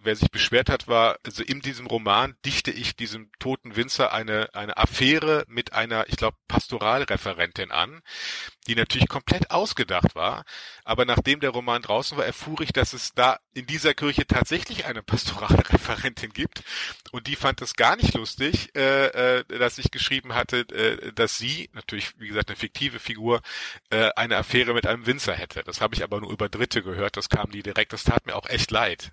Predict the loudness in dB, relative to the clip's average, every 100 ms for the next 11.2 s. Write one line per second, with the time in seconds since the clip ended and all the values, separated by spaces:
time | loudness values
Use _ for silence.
0 | -6 -2 0 -2 -12 -10 -6 -6 -6 -8
1 | -2 0 -2 -4 -4 -2 -2 -4 -4 0
2 | 0 0 0 -2 -2 0 0 0 -2 0
3 | 0 0 0 -4 -4 -4 0 4 4 2
4 | -2 0 2 2 2 -2 0 2 0 4
5 | 4 4 2 -2 -2 -4 -2 0 0 -4
6 | -8 -6 -6 -6 -6 -6 -6 -2 2 2
7 | 2 -2 -12 -14 -4 0 0 0 -2 0
8 | 2 2 0 -2 2 4 2 0 0 0
9 | 0 -6 0 2 2 -4 -8 0 2 2
10 | 0 -2 -2 0 -2 -4 -4 -4 0 4
11 | 4